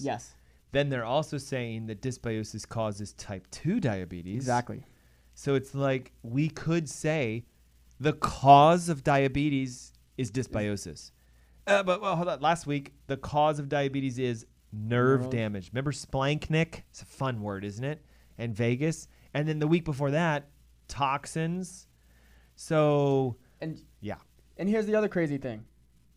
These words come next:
Speaker 1: When we chat about there being a, a intestinal barrier, like, if that's, that's no longer there, right? Once there's a gut leak, once there's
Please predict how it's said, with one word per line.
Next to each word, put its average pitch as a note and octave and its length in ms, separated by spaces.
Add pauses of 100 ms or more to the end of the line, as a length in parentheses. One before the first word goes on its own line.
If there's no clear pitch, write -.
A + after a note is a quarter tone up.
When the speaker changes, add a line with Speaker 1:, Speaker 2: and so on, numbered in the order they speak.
(140)
Speaker 1:
When D#3 120
we F#3 160
chat G3 260
about D#3 380 (800)
there D3+ 240
being D3 480 (440)
a, A#2 460
a A#2 360 (200)
intestinal F#3 540
barrier, D3 580
like, B2+ 180
if - 160
that's, C3+ 200
that's C#3 200
no E3 180
longer D3+ 300
there, B2 200
right? C3+ 220
Once F3 240
there's G3 180
a E3+ 40
gut D#3+ 340
leak, D3 220
once E3 180
there's E3 320